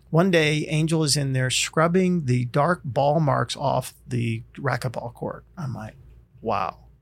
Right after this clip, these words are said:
I said, "Brother, I just gotta tell you how much it means to me that you're so thorough."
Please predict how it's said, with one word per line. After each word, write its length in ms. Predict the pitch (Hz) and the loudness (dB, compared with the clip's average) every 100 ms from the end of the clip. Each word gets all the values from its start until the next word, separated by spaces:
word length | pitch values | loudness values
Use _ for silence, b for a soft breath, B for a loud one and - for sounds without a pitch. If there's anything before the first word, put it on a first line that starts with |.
| _ | _
I 80 | 139 | -2
said, 160 | - 165 | -2 -2
"Brother, 200 | 165 - | -4 -2
I 80 | 143 | -2
just 240 | 160 - | 0 0
gotta 160 | 151 135 | 0 -2
tell 240 | - 156 | -2 0
you 160 | 151 135 | 2 2
how 280 | - 147 | 0 0
much 420 | 151 139 127 - - b b _ | 2 4 2 -2 -14 b b _
it 100 | 139 | 2
means 320 | 139 208 247 - | 4 4 2 0
to 100 | 127 | 2
me 180 | 117 | 2
that 140 | 123 151 | 0 -2
you're 140 | 135 | -4
so 320 | 139 - 127 | -2 0 0
thorough." 420 | 127 196 220 156 | -2 -4 -4 -6